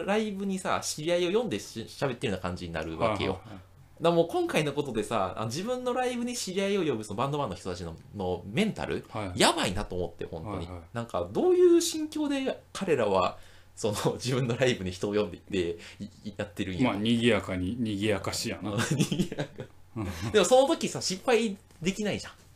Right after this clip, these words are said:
Speaker 2: まあまあ。
Speaker 1: 読んで。
Speaker 2: うんうんうん。
Speaker 1: だからもうすごいプレッシャーやなと思って。
Speaker 2: うん。
Speaker 1: だからもう彼らのメンタルはたくましいなって思ったんだけど、
Speaker 2: うん。
Speaker 1: まあ、みたいな感じやわ。
Speaker 2: まだ今度やんの？
Speaker 1: いや、まあ、
Speaker 2: うん。
Speaker 1: 今んとこ予定ないけど、
Speaker 2: うん。
Speaker 1: またやるかもしれん。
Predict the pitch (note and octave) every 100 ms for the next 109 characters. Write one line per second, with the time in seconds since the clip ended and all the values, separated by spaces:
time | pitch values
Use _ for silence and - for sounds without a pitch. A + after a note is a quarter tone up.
0 | - G2+ F2+ F2+ C#3+ D3+ G#2+ F2+ E2+ -
1 | F2+ E2 D3 D3 - G3 D4+ - B2+ -
2 | B2+ G#2+ F#2 F2+ F2 E2+ G2+ F#2+ E2+ -
3 | C#3+ - - - C3 C#3 C3 B2 A2+ A2
4 | - A3 F3 A2 G#2+ B2 A2 F#2 F2 -
5 | - C#3+ C#3 F2 F#2+ - F2+ G2 G2 A2
6 | F#2+ D#2 D#2 F2 G2 F2+ G#2 G2+ G3 G3+
7 | F3 - G#2 F#2 - - - C#3+ C3 C3
8 | A2+ A2 A#2 F#2+ - - - - F3+ -
9 | G3+ A#3 A#3 A3+ A3+ A3+ F#3+ F#3 F3+ F3+
10 | F3+ D#3 F#3 A#2+ - - F3 F3+ C#3 D3+
11 | D3 G3+ A#2+ F#2